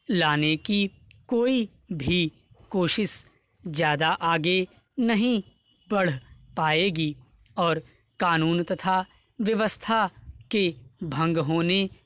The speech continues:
की प्रत्येक स्थिति में अमीरों की अपेक्षा गरीब लोगों को कहीं ज़्यादा कठिनाई इसमें होती है। लेकिन मैं आपका ध्यान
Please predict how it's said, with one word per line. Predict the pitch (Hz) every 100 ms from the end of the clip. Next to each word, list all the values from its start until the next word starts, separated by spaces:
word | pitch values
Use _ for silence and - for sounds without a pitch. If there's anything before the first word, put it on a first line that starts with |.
| _
की | 240 233 175 - - -
प्रत्येक | 175 - 190 226 - _ _ -
स्थिति | 220 - 262 269
में | 233 208 202 _ _ -
अमीरों | 196 170 170 170 160
की | 202 190 190 _ _ -
अपेक्षा | 190 190 - 214 180 160 _ _ -
गरीब | 170 170 165 160 165 - - -
लोगों | 233 214 226 214 285
को | 220 226 202 196 _ _ - -
कहीं | - 190 190 - _ -
ज़्यादा | 180 180 165 160 165 160 - _ _
कठिनाई | - 247 269 262 180 170 165 - _ _ -
इसमें | - 202 202 180 - _ -
होती | 165 160 - 208
है। | 170 160 147 _ _ _ _ _ _ _ _ -
लेकिन | 175 175 - 190 175 - _ _
मैं | 196 202 196 170 _ _ 175
आपका | 156 - 147 170 160 - _ -
ध्यान | 175 147 196 180